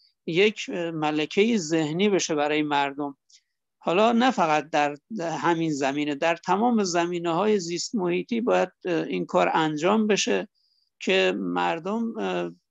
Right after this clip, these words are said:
بدونن به اصطلاح این محیط زیست، اه، که دارن ازش استفاده می‌کنن، گیاهانش، حیواناتش، اینا، اه، چه سود و منفعتی براشون داره و، اه، به خاطر همین سعی بکنن که خودشون ازش حفاظت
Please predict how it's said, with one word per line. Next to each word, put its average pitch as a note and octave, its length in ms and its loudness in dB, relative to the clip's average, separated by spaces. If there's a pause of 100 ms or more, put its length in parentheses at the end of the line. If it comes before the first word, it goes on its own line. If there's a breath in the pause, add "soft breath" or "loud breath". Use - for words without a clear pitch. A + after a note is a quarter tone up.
بدونن F3 460 4
به D#3 60 -2
اصطلاح D#3 440 0
این F#3 140 2
محیط D#3 380 0
زیست، E3+ 460 -4
اه، E3 380 -2
که E3 160 -4
دارن D#3 300 0
ازش D#3 320 0
استفاده D3+ 560 0
می‌کنن، D3+ 540 -2 (400 soft breath)
گیاهانش، E3+ 1000 2
حیواناتش، D#3 960 -2
اینا، F#3+ 400 -2 (400)
اه، F3+ 200 2
چه - 200 2
سود A3+ 420 2
و F#3 80 4
منفعتی F3+ 680 0
براشون A3 580 0
داره A3 320 4
و، G3 220 0 (240)
اه، F3+ 200 -4
به F3 120 -8
خاطر E3+ 360 0
همین G3+ 460 2 (280)
سعی G#3+ 360 0
بکنن G3+ 400 0
که F#3+ 120 -6
خودشون A3+ 540 0
ازش F#3 340 -4
حفاظت E3+ 500 -2